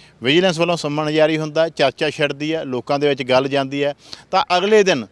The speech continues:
ਸਰਕਾਰ ਉਸ ਐਸ ਐਸ ਪੀ ਨੂੰ ਸਸਪੈਂਡ ਕਰ ਦਿੰਦੀ ਹੈ ਜਿਹੜਾ ਭਾਰਤ ਭੂਸ਼ਣ ਆਸ਼ੂ ਨੂੰ ਸੰਮਨ ਕਰਦਾ ਹੈ। ਪਹਿਲਾਂ ਇਹ ਗੱਲ ਚੱਲਦੀ ਹੈ ਕਿ ਭਾਰਤ ਭੂਸ਼ਣ ਆਸ਼ੂ ਨੂੰ ਡਰਾਉਣ ਲਈ ਇਹ ਸੰਮਨ ਜਾਰੀ ਹੋਇਆ ਹੈ ਤੇ ਬਾਅਦ 'ਚ ਸਰਕਾਰ ਇਹ ਤਰਕ ਦਿੰਦੀ ਹੈ ਕਿ ਉਹ ਐਸ ਐਸ ਪੀ ਭਾਰਤ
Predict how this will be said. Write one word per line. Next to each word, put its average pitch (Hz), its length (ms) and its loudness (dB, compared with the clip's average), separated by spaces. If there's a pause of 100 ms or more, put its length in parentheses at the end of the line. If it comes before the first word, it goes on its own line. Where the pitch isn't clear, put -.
(200)
ਸਰਕਾਰ 175 680 2
ਉਸ 208 200 0
ਐਸ 196 240 0
ਐਸ - 180 -6
ਪੀ 208 100 -2
ਨੂੰ 202 120 -4
ਸਸਪੈਂਡ 151 420 -4
ਕਰ 143 180 2
ਦਿੰਦੀ 135 200 -6
ਹੈ 143 60 -2
ਜਿਹੜਾ 147 160 0
ਭਾਰਤ 151 340 0
ਭੂਸ਼ਣ 135 260 -12
ਆਸ਼ੂ 120 240 -6
ਨੂੰ 123 140 -10
ਸੰਮਨ 135 400 -6
ਕਰਦਾ - 320 -12
ਹੈ। - 60 -18 (280)
ਪਹਿਲਾਂ 165 240 2
ਇਹ 202 60 0
ਗੱਲ 202 120 4
ਚੱਲਦੀ 180 360 2
ਹੈ 190 60 2
ਕਿ 190 80 -2
ਭਾਰਤ 170 340 4
ਭੂਸ਼ਣ 160 260 -6
ਆਸ਼ੂ 143 280 -4
ਨੂੰ 151 240 -6 (260)
ਡਰਾਉਣ 135 340 2
ਲਈ 165 80 2
ਇਹ 175 80 2
ਸੰਮਨ 160 300 -4
ਜਾਰੀ 160 240 2
ਹੋਇਆ 156 160 0
ਹੈ 165 60 -2 (240)
ਤੇ 165 60 -4
ਬਾਅਦ 190 240 4
'ਚ - 40 -14
ਸਰਕਾਰ 170 440 2
ਇਹ 220 60 0
ਤਰਕ 175 260 -2
ਦਿੰਦੀ 160 300 -2
ਹੈ 165 160 2 (300)
ਕਿ 196 80 2
ਉਹ 220 240 6
ਐਸ 175 240 2
ਐਸ 226 240 -2
ਪੀ 190 120 0
ਭਾਰਤ 160 340 4